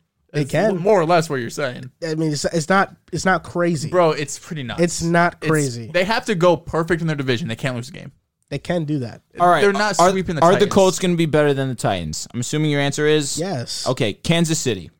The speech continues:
Speaker 1: Yes.
Speaker 3: Buffalo.
Speaker 1: No.
Speaker 3: Okay,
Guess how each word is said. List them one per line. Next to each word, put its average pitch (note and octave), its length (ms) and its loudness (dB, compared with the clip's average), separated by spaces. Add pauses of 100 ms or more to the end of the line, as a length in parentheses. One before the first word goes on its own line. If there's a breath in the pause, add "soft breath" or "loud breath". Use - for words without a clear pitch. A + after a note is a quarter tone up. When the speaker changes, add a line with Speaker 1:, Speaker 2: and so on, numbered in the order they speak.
(520)
Speaker 1:
Yes. B2 540 -8
Speaker 3:
Buffalo. D3+ 520 2 (320)
Speaker 1:
No. B2 280 -10 (520)
Speaker 3:
Okay, B2+ 360 -2